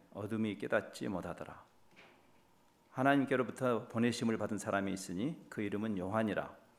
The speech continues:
그가 증언하러 왔으니 곧 빛에 대하여 증언하고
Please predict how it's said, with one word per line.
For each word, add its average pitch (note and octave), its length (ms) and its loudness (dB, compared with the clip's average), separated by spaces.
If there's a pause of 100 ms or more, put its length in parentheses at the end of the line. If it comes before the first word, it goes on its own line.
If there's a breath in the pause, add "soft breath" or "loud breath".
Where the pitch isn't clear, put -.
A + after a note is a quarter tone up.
(600 soft breath)
그가 A2+ 720 6
증언하러 C3+ 560 6
왔으니 F#2+ 640 0
곧 - 200 -4 (360)
빛에 - 400 0
대하여 A2+ 500 4 (640)
증언하고 G2+ 760 -4